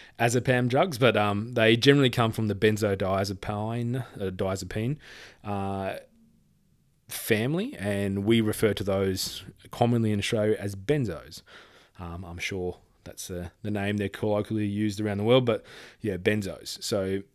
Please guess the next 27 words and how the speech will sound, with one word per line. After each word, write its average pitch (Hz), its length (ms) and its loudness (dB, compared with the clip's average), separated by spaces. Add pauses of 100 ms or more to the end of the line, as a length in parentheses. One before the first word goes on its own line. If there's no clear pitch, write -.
(340)
and 104 260 -2
I 110 100 2
call 113 160 0
them, 104 240 -2 (100)
yeah, 107 200 0
like 104 200 0
I 104 40 -2
said, 113 240 2 (100)
azepam 117 460 2
drugs 113 280 2
because 98 460 -4 (220)
everything 113 560 0 (280)
in - 180 -2
them 107 140 0
end, 101 240 -4
generally 98 420 -2
ends 98 220 -6
with 90 120 -6
an 90 160 -8
azepam. 90 440 -10 (580)
Uh, 92 200 -4
so, 92 380 -2
for - 140 -4
example, 101 440 -2
you 101 80 0
have 92 220 -4
diazepam, 113 640 -2